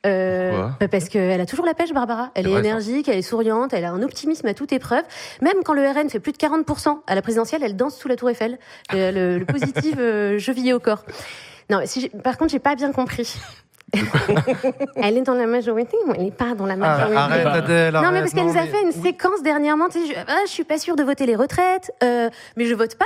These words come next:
Speaker 1: non plus la motion de censure. Attention, je suis pas sûre de rester dans Renaissance, mais je pars pas, je pars, je pars. Enfin, c'est,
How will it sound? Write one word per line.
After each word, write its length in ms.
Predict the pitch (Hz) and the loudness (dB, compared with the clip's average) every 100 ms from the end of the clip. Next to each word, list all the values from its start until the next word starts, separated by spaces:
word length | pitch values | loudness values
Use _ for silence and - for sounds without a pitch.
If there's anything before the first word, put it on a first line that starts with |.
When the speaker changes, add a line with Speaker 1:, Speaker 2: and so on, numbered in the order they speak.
| 508 | 0
Speaker 1:
non 80 | 466 | 0
plus 140 | 381 | 2
la 80 | 330 | 2
motion 240 | 254 254 240 | 2 0 0
de 40 | |
censure. 400 | 254 240 320 370 - | 0 2 2 2 2
Attention, 300 | 311 - 262 | -4 -4 -4
je 80 | |
suis 120 | 220 - | -4 -4
pas 120 | 214 | -4
sûre 180 | 381 311 | -2 0
de 60 | |
rester 260 | 277 262 269 | 0 0 0
dans 100 | 233 | 2
Renaissance, 440 | 233 233 339 381 277 | 2 2 0 -2 0
mais 60 | |
je 80 | 233 | -2
pars 200 | 240 226 | -2 -4
pas, 120 | 311 320 | -6 -4
je 60 | |
pars, 220 | 254 294 294 | -2 -2 -2
je 60 | |
pars. 200 | 247 233 - | -4 -4 -6
Enfin, 120 | 196 | -8
c'est, 180 | 214 | -6